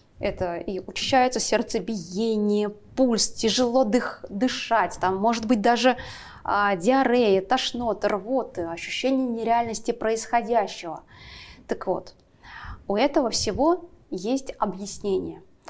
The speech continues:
Дело в том, что таким образом ваш мозг реагирует на опасность. То есть, как мы уже говорили об эволюционной природе человека,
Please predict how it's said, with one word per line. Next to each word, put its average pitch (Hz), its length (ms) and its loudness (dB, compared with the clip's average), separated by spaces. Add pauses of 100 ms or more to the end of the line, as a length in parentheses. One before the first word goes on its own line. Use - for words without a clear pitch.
(160)
Дело 330 320 4
в - 100 -8
том, 320 400 6
что 202 680 0
таким 208 360 -4
образом 214 580 -2 (240)
ваш 196 320 -8
мозг - 300 0 (120)
реагирует 196 760 0 (340)
на 190 420 0 (400)
опасность. - 760 -2 (120)
То 214 140 0
есть, 202 440 -6 (560)
как 220 200 -2
мы 202 120 -2
уже 190 180 -4
говорили 196 720 -2
об 180 260 -8 (120)
эволюционной 196 720 0
природе 190 400 0
человека, 294 720 2